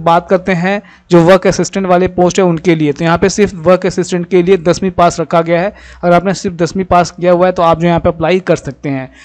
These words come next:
अब यहाँ पे दोस्तों selection procedure के बारे में बात करते हैं। तो यहाँ पे अगर आप historiographer post के लिए फिलअप करेंगे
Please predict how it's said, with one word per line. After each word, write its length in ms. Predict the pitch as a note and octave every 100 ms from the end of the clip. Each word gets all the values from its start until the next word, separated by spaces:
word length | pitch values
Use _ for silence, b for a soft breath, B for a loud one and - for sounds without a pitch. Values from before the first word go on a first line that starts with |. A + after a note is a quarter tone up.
| B
अब 120 | G#3
यहाँ 120 | A3 G#3
पे 100 | G#3
दोस्तों 240 | G3+ A3+
selection 340 | - F#3 D#3+ G3
procedure 300 | F3+ F3+ F#3+
के 40 |
बारे 160 | F3+ F#3
में 100 | E3+
बात 240 | D#3+ E3+
करते 240 | - E3 F3
हैं। 120 | F3+
तो 80 | F3+
यहाँ 140 | F3
पे 100 | F3
अगर 160 | F3+ F3+
आप 140 | F3+
historiographer 520 | F3 - D#3 D#3+ D#3 F#3+
post 260 | F#3+ F3
के 60 | F3+
लिए 60 | F3
फिलअप 280 | F3 F3
करेंगे 360 | F#3 E3+ E3+ F#3+